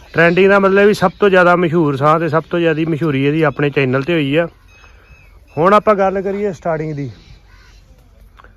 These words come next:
ਹੁਣ ਆਪਾਂ ਗੱਲ ਕਰੀਏ ਸਟਾਰਟਿੰਗ ਦੀ, ਇਹ ਤੋਂ ਬਾਅਦ ਸਾਰਾ ਜੋ ਆਪਣਾ ਲੈਣ ਦੇਣ ਆ ਉਹਦੇ ਬਾਰੇ ਵੀ ਗੱਲਾਂ ਕਰਾਂਗੇ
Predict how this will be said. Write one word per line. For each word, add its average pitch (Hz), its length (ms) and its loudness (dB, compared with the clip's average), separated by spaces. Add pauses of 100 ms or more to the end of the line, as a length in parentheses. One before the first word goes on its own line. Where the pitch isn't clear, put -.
(480)
ਹੁਣ 165 160 -2
ਆਪਾਂ 190 220 0
ਗੱਲ 180 240 2
ਕਰੀਏ 190 380 2
ਸਟਾਰਟਿੰਗ 165 440 0
ਦੀ, 190 240 -6 (1120)
ਇਹ 160 120 -2
ਤੋਂ 180 100 2
ਬਾਅਦ 190 240 4
ਸਾਰਾ 180 280 2
ਜੋ 180 280 2
ਆਪਣਾ 185 260 0
ਲੈਣ 160 260 0
ਦੇਣ 175 220 -2
ਆ 180 40 0
ਉਹਦੇ 180 200 0
ਬਾਰੇ 185 220 0
ਵੀ 185 80 -2
ਗੱਲਾਂ 160 280 -2
ਕਰਾਂਗੇ 170 440 -4